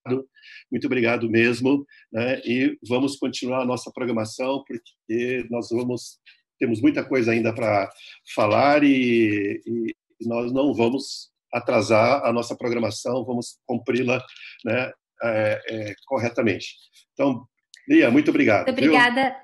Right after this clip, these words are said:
Speaker 2: obrigada a todo mundo. Excelentes perguntas, muito obrigada pelas perguntas e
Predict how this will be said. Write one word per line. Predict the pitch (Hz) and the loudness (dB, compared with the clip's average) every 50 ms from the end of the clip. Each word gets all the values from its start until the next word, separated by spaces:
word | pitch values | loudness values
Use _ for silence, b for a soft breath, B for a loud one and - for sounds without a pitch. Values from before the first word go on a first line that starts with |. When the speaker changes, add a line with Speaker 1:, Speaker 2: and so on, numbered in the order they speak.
| - _ - | -14 _ -2
Speaker 2:
obrigada | 233 233 240 247 254 254 269 | 0 0 2 2 4 4 4
a | 269 269 | 4 2
todo | 285 262 233 247 | 0 0 2 2
mundo. | 240 240 254 247 247 | 2 2 2 2 0
Excelentes | - 240 247 - 262 233 240 285 330 - | 0 -2 -2 0 2 2 2 2 0 -2
perguntas, | - - 359 - 233 233 247 277 285 254 233 226 | -2 -4 -4 0 0 0 0 2 0 0 0 0
muito | 233 269 240 | -2 -2 -2
obrigada | 277 262 269 247 254 240 247 | -4 -6 -2 -2 -2 -2 -2
pelas | 240 247 240 240 240 | -4 -4 -4 -4 -2
perguntas | - 247 220 196 196 202 214 226 220 247 240 247 240 - - | -4 -4 -4 -4 -6 -6 -6 -4 -2 -2 -2 -2 -4 -10 -10
e | - 220 220 220 220 220 226 226 226 226 220 | -8 -8 -6 -4 -4 -2 0 2 2 0 -2